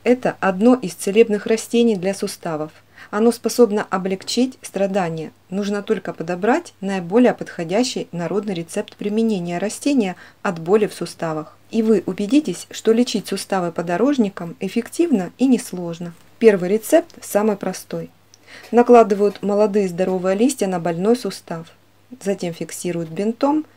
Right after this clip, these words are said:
утепляют и держат полтора-два часа. Второй рецепт. Нужно мелко порубить свежие листья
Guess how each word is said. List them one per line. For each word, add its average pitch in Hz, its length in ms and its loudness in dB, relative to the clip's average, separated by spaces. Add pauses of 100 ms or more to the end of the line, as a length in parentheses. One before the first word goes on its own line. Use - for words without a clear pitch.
(100)
утепляют 185 680 -2 (460)
и - 80 -10
держат 240 520 2 (140)
полтора-два 185 760 0
часа. 180 460 -8
Второй 220 420 6
рецепт. 165 600 -8 (260)
Нужно 226 440 6
мелко 202 380 2
порубить 208 560 0
свежие 220 560 2
листья 175 460 -8